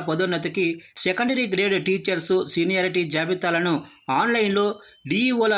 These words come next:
వెబ్సైట్లో పెడతారు. ఇక ప్రభుత్వ స్థానిక సంస్థల బడుల్లోనే స్కూల్ అసిస్టెంట్, సెకండరీ గ్రేడ్ టీచర్ల తాత్కాలిక సీనియారిటీ జాబితాలపై అభ్యంతరాలను తీసుకుంటారు. ఆగస్టు నాలుగు, ఐదో తారీఖుల్లో వచ్చిన అభ్యంతరాలను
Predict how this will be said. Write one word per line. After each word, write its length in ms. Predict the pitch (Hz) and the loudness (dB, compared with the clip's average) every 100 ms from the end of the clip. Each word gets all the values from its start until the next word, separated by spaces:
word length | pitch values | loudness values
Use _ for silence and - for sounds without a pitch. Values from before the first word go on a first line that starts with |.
| 175 165 | 2 0
వెబ్సైట్లో 460 | 165 196 175 170 160 | -2 -2 0 0 -2
పెడతారు. 380 | 147 156 143 139 - _ _ 143 | -2 -2 -4 -6 -14 _ _ -2
ఇక 100 | 170 160 | 0 0
ప్రభుత్వ 340 | 160 175 175 240 233 | 0 0 0 0 0
స్థానిక 360 | 165 185 202 208 180 | 0 0 -2 -2 -2
సంస్థల 340 | 185 - 180 151 | -4 -2 -2 0
బడుల్లోనే 440 | 160 180 180 202 285 - - - | 0 2 2 0 -2 -6 -20 -8
స్కూల్ 240 | - 247 196 | 0 2 2
అసిస్టెంట్, 540 | 180 214 208 175 185 196 - - - - | 0 0 -2 0 2 0 0 -12 -18 -4
సెకండరీ 400 | 185 180 247 269 226 | -2 0 2 2 2
గ్రేడ్ 240 | 208 208 196 | 2 2 2
టీచర్ల 380 | 202 - 202 190 180 165 | 0 -2 0 0 2 0
తాత్కాలిక 540 | 175 - 185 185 185 175 | 0 0 0 2 0 0
సీనియారిటీ 500 | - 175 185 180 180 165 151 | 0 0 2 0 0 0 0
జాబితాలపై 640 | 160 180 180 175 190 170 170 - - 143 | -2 0 0 0 0 -2 -2 -14 -8 -4
అభ్యంతరాలను 640 | 147 196 233 220 196 185 175 - | -2 -2 0 0 0 0 -2 -2
తీసుకుంటారు. 520 | 170 - 156 160 151 139 _ _ - 135 | -4 -2 -2 -2 -2 -6 _ _ -8 -4
ఆగస్టు 300 | 160 180 190 175 | -2 0 0 2
నాలుగు, 320 | 151 170 175 180 123 | 2 2 0 0 2
ఐదో 140 | 165 180 | 2 2
తారీఖుల్లో 480 | 170 170 165 165 170 160 | 0 0 0 2 2 2
వచ్చిన 240 | 160 180 180 143 | 0 0 0 0
అభ్యంతరాలను 600 | 151 180 175 175 180 | -2 -2 -2 0 0